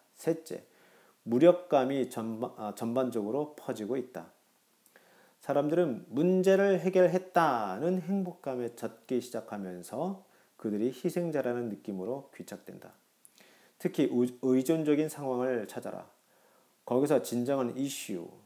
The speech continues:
더욱 심도 있는 이슈들이 한 번도 효과적으로 다루어지-, 다루어진 경우가 없음을 알게 된다.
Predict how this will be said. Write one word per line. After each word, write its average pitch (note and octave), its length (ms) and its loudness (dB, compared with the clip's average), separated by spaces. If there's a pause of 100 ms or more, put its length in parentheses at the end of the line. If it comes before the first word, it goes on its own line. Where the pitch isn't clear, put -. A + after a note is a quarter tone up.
(120)
더욱 D3+ 320 0
심도 F3+ 480 -2
있는 D#3 340 -2
이슈들이 B2+ 680 -4
한 E3+ 260 -8
번도 D3+ 320 0
효과적으로 C3+ 600 -2
다루어지-, A2 640 -6
다루어진 A2+ 440 -4
경우가 G#2 300 -6
없음을 G#2+ 500 -10
알게 F#2 180 -12
된다. - 300 -18